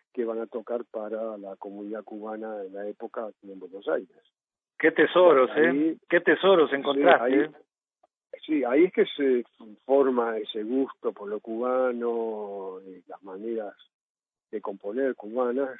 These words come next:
Speaker 1: eh, en, en Pedro Ferreira. En el treinta y ocho él vuelve y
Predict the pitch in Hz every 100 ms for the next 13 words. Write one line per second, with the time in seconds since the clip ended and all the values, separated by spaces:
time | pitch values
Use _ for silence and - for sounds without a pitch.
0 | 98 95 98 104 104 131 123 123 123 -
1 | 131 160 147 160 180 _ 143 156 147 120
2 | 151 147 123 139 135 131 139 156 131 127
3 | 151 160 _ _ _ _ _ _ _ _
4 | _ _ _ _ 143 131 123 120 117